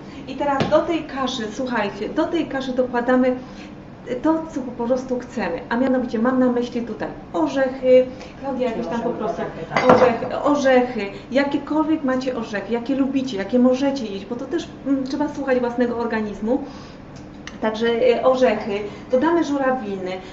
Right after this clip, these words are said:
Speaker 1: dodamy nasion chia, e, dodamy, e, daktyli, e, dodamy wszystko to, co możecie dodać, banana.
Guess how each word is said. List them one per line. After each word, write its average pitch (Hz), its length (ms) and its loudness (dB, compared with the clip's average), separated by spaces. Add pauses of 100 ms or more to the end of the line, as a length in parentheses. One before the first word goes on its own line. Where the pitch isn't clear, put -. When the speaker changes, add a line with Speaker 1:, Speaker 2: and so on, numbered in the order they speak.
Speaker 1:
dodamy 302 340 4
nasion 269 540 4
chia, 180 400 -2 (400)
e, 214 240 -2
dodamy, 277 680 4 (240)
e, 220 120 4
daktyli, 220 840 0 (220)
e, 208 380 0
dodamy 269 440 4
wszystko - 540 -4
to, - 180 2
co 262 400 2
możecie 262 320 2
dodać, 269 300 0
banana. 196 540 4